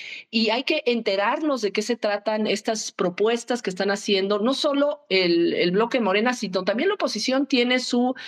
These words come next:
eh, su propuesta de reforma. Ayer me cuestionaban y me decían, "¿Por qué en este momento la oposición está presentando una reforma?".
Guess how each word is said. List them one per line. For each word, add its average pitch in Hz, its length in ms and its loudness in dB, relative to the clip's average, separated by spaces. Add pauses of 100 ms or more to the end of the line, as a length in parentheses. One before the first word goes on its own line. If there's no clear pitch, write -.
(400)
eh, 202 100 0
su 220 160 2
propuesta 277 640 0
de 226 100 4
reforma. 240 560 2
Ayer 233 280 2
me 269 80 0
cuestionaban 220 480 0
y - 20 -2
me 240 80 2
decían, 233 380 0 (240)
"¿Por 285 180 0
qué 320 80 -6
en 359 80 0
este 320 240 -2
momento 269 720 0
la 214 100 2
oposición 220 480 -2
está 247 240 -2
presentando 240 500 0
una 233 140 2
reforma?". 220 500 0